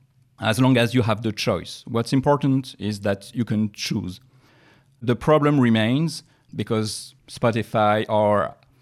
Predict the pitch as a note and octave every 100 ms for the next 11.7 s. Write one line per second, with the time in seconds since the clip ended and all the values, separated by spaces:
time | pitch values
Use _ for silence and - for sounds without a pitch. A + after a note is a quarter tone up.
0 | _ G2+ G#2 G2+ G2 G#2 B2 A#2 - G2+
1 | A2+ A#2 A#2+ A2 A#2 A2 G2+ G2+ A2+ A2
2 | G#2 A2 G2+ G2+ G#2+ G2+ A2 G#2 G#2+ -
3 | _ _ _ G#2 A#2 A2+ A#2 A2+ A2+ _
4 | _ - A#2+ B2 A#2+ - - A2+ A2+ A2+
5 | A2 A2+ A2+ A2+ - - A2+ A#2+ - G2+
6 | F#2+ A2 - - A2 G#2+ G#2 G#2+ G#2+ G2
7 | G#2+ G#2+ - A2 B2+ B2+ G2+ A2 G#2+ -
8 | - _ - A#2 A#2+ - A#2 A2 G#2+ A#2+
9 | C#3+ C3 G2 F#2+ G#2 - A2 - C#3+ -
10 | E2+ - - - - _ _ _ - B2
11 | - B2+ F#3+ - G#2 A#2 -